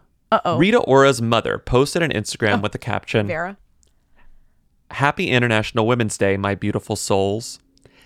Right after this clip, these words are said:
Speaker 2: In the carousel were images featuring Vera with her, Rita, and which other person? Elena Ora,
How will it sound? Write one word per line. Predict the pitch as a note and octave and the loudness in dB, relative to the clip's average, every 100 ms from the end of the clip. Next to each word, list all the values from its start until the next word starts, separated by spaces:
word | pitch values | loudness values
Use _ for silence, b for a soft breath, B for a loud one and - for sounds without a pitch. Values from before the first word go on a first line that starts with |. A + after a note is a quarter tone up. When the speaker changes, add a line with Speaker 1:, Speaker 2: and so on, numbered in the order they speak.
| b b | b b
Speaker 2:
In | - D#3 | -4 -4
the | G3+ | -4
carousel | A3+ C3+ A2+ G#2 G#2 G2+ | -4 0 0 0 -4 -2
were | A2 - | -2 -2
images | B2+ B2+ B2+ A#2+ - - | -4 0 0 -2 -6 -8
featuring | A#2+ - G#2+ G2+ | -8 -4 -6 -6
Vera | G2+ A2 A2+ A2 C3 D3 _ _ _ _ _ | -6 0 4 4 2 -4 _ _ _ _ _
with | - A2 - - | -4 -4 -4 0
her, | D#3 D3+ G#3+ A3+ _ _ _ _ _ _ - | 2 2 0 -8 _ _ _ _ _ _ -10
Rita, | G#2 C#3 G#2+ G2+ A2+ _ _ _ - | 0 2 4 2 0 _ _ _ -4
and | A#2+ A2 G2 | -2 -2 2
which | B2 - - | 0 0 -4
other | A2 A2 G#2+ | 0 0 -2
person? | - G#2+ - G2 - _ _ _ _ _ b b b b _ | 0 -2 -2 -12 -16 _ _ _ _ _ b b b b _
Elena | A2 G2 F#2+ F#2 G2+ | -2 -2 -2 -4 -6
Ora, | - C3 D3+ G3 | 0 2 2 0